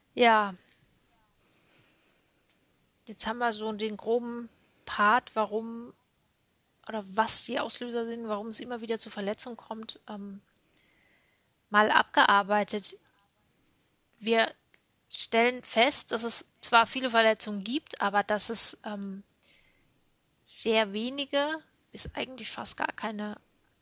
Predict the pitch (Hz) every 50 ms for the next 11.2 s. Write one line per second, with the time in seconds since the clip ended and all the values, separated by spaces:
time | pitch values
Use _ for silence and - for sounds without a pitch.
0 | _ _ _ _ _ _ _ _ _ _ _ _ _ - - - - 220 233 233
1 | 220 - 262 254 - 226 220 202 208 220 214 208 202 214 208 214 214 202 190 190
2 | 214 - - 240 208 - - - 220 220 226 233 233 240 240 233 _ - _ _
3 | _ - _ _ - - - - 220 214 220 226 233 226 226 - - - 214 208
4 | 214 220 - - - - - 208 196 208 208 202 - - - _ - 208 202 196
5 | 220 240 247 - - - 220 - - - - - 202 190 185 175 - - - -
6 | _ _ - 185 175 175 170 _ - - _ - _ _ _ _ _ _ _ _
7 | _ _ _ _ _ _ _ _ _ _ - 196 214 226 220 208 - - 247 196
8 | 185 202 190 185 - 202 196 214 208 208 220 208 190 180 175 175 - - - _
9 | - 202 214 214 233 214 208 202 202 190 190 180 - - 233 262 269 220 - 175
10 | 165 - - 269 214 185 202 175 190 175 190 185 180 - _ - 226 247 285 311
11 | - - - -